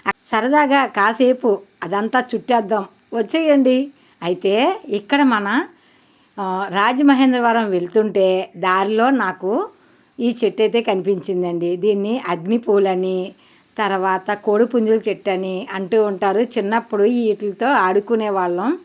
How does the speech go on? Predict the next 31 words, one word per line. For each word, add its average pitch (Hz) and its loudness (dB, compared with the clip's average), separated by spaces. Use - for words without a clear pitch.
కోడి 214 2
పందాల 208 0
ఆట 175 0
ఆడేవాళ్ళం. 175 0
వీటి 214 0
కాయలు 214 0
చాలా 196 -2
బాగుంటాయండి. 196 -2
ఈ 220 2
కాయలతో 220 0
కోడి 214 0
పందాలు 214 0
అయితే 190 -2
ఆ-, 226 2
వేసుకునే 202 -2
వాళ్ళం 185 0
మేము. 185 -4
ఈ 240 0
చూడగానే 220 2
నాకు 214 -4
చిన్నతనం 208 -4
గుర్తయితే 196 -2
వస్తూ 196 2
ఉంటుంది 202 0
వెంటనే. 208 -4
వీడియో 220 2
అయితే 208 -2
తీసేసా. 403 0
అలానే 214 2
మన 233 0
తోటలో 220 0